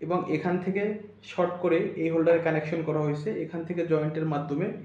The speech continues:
এই হোল্ডারে নিউট্রাল দেওয়া হয়েছে এবং এপাশ থেকে এই নিউট্রালটি ডাইরেক্ট এই হোল্ডারে চলে গেছে। আশা করি ট্রাফিক সিগন্যাল কন্ট্রোলের সার্কিট ডায়াগ্রামটি সহজে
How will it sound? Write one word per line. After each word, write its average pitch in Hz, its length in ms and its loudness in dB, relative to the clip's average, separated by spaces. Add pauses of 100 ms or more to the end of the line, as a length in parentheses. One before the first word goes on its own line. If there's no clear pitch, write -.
(440)
এই 160 120 6
হোল্ডারে 165 340 8
নিউট্রাল 156 340 4
দেওয়া 156 180 8
হয়েছে 156 240 2 (540)
এবং 160 140 2 (160)
এপাশ 185 200 2 (120)
থেকে 180 240 2 (680)
এই 180 80 6 (120)
নিউট্রালটি 175 460 4 (380)
ডাইরেক্ট 156 400 0
এই 156 120 4
হোল্ডারে 160 380 4
চলে 131 200 -2
গেছে। - 200 -6 (600)
আশা 170 160 2
করি 190 240 2 (500)
ট্রাফিক 170 340 2 (100)
সিগন্যাল 180 340 0 (360)
কন্ট্রোলের 170 460 0
সার্কিট 165 360 -2
ডায়াগ্রামটি 165 500 4 (240)
সহজে 151 280 0